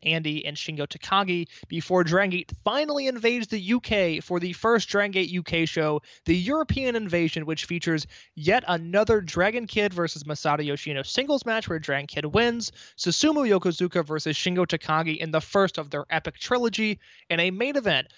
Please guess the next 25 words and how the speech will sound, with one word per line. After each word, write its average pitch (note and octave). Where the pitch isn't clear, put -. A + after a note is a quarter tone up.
of D#3+
Hulk, -
Doi, G#3+
and F3+
Pac D3+
versus E3
Shima E3
and E3
the D#3
Young D3
Bucks. B2+
And F3
that B3+
match, F3+
that D#3+
main G#3
event G#3+
on E3
the D3+
first G3
Dragon E3+
Gate D#3
U D#3
K F3+
show, E3+